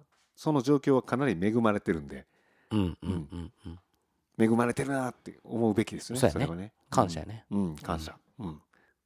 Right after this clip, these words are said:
Speaker 1: これがない時点でもう恵まれてると。
Speaker 2: はい。
Speaker 1: あって普通なんで。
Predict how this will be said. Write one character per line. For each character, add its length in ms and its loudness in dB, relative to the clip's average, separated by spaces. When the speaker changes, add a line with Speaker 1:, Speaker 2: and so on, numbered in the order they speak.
Speaker 1:
こ 100 4
れ 60 6
が 80 6
な 200 6
い 100 8
時 140 -2
点 200 4
で 100 -2
も 220 -6
う 60 -2
恵 60 0
ま 160 0
れ 80 -8
て 100 -8
る 60 -8
と。 160 -14
Speaker 2:
は 160 0
い。 100 -6
Speaker 1:
あ 100 -2
っ 100 -6
て 80 4
普 100 2
通 140 -6
な 80 -10
ん 40 -18
で。 120 -4